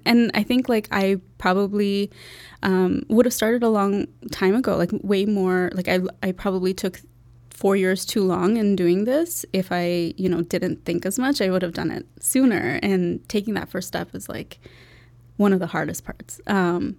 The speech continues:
and not to say, like, the journey afterwards is really <laughs> hard too. Like, there are lots of moments where I'm, like, in tears because, you know,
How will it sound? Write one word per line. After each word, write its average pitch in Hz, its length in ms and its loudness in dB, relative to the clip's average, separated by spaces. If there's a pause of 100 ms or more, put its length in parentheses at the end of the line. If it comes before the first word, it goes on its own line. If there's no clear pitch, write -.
(140)
and 247 100 4
not 240 140 4
to 302 120 4
say, 214 220 2
like, 180 160 -2
the 202 100 0
journey 180 320 -2
afterwards - 460 -4
is 214 140 -2
really 208 200 8
<laughs> 302 80 6
hard - 200 8
too. 262 300 6
Like, 202 200 0
there 202 140 4
are 180 60 0
lots 185 260 -2
of 220 60 0
moments - 400 -2
where 185 100 2
I'm, 170 100 0
like, - 240 -4 (340)
in 269 160 10
tears 302 400 8
because, 214 340 4
you 190 60 0
know, 190 300 -2